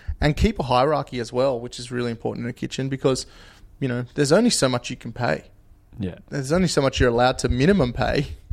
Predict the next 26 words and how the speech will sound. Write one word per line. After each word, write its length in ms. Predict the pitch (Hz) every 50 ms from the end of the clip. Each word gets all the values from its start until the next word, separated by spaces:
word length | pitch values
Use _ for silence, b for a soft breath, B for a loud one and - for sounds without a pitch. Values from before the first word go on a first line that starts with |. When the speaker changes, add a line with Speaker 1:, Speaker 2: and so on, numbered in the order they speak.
| B B B B B B B -
Speaker 1:
The 120 | 151 151
gap 360 | 143 131 143 - 160 202 - -
between 300 | - - - 156 156 147
the 80 | 135
two 480 | 127 - - 170 170 135 120 117 120 139 -
Speaker 2:
It's 100 | 117 98
not 160 | 95 101 95
very 160 | - 104 98
Speaker 1:
is 60 | - -
Speaker 2:
big. 120 | - - -
Speaker 1:
not 80 | 170
very 100 | 87 - -
big. 220 | - - - - -
'Cause 140 | - 175
at 60 | 220 247
the 80 | 311
end 60 | 311 226
of 40 | 180
the 60 | 190
day, 40 | 185
if 80 | -
I've 140 | 190 214 190
got 160 | 190 180 123
myself 540 | 123 123 117 - - 156 160 175 175 175 -
and 140 | - 135 127
Gemma, 400 | 123 135 131 131 120 113 135